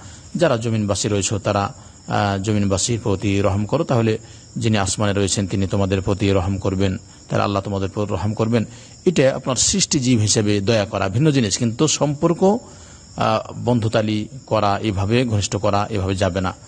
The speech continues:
আল্লাহ সুবহানাহু ওয়া তাআলা বলছেন, "ইয়া আইয়ুহাল্লাযীনা আমানু লা তাত্তাখিযুল ইয়াহুদা ওয়ান নাসারা আউলিয়া বা'দুহুম আউলিয়া বা'দ।" তিনি বলছেন, "হে ঈমানদারগণ, তোমরা ইহুদি নাসারাদেরকে, আহ, অন্তরঙ্গ বন্ধু হিসেবে গ্রহণ করো না।" তাহলে ইহুদি নাসারা,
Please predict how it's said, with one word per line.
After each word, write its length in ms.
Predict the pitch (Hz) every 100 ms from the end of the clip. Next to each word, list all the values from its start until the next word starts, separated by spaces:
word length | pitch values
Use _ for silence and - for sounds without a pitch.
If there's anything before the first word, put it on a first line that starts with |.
| - - -
আল্লাহ 180 | 113
সুবহানাহু 240 | 95 104 98
ওয়া 60 |
তাআলা 180 | 98 98
বলছেন, 260 | 98 98 110
"ইয়া 80 | 107
আইয়ুহাল্লাযীনা 680 | 101 95 98 92 107 110 107
আমানু 320 | 117 143 170 - - - -
লা 220 | - 117 117
তাত্তাখিযুল 640 | 110 - 98 - 110 113
ইয়াহুদা 580 | 101 90 104 123 135 160
ওয়ান 140 | 101
নাসারা 640 | 98 90 - 98 98 95 95 - -
আউলিয়া 480 | 104 101 98 98 95
বা'দুহুম 440 | 98 131 160 135 107
আউলিয়া 240 | 98 95
বা'দ।" 240 | 92 90 85 - - -
তিনি 120 | - 131
বলছেন, 300 | 107 - 101
"হে 100 | 110
ঈমানদারগণ, 480 | 104 98 101 98
তোমরা 360 | 98 104 101 95 - - -
ইহুদি 380 | 107 110 139
নাসারাদেরকে, 800 | 151 110 - 110 98 98 104 98 95 - - -
আহ, 340 | 113 107 101 - -
অন্তরঙ্গ 640 | 123 165 165 135 123 107
বন্ধু 380 | 101 120 165 151
হিসেবে 260 | 143 123 113
গ্রহণ 300 | 107 92 90
করো 180 | 95
না।" 160 | 87 - - - - - - - -
তাহলে 200 | - 107 117
ইহুদি 340 | 170 175 180
নাসারা, 520 | 165 127 - 139 113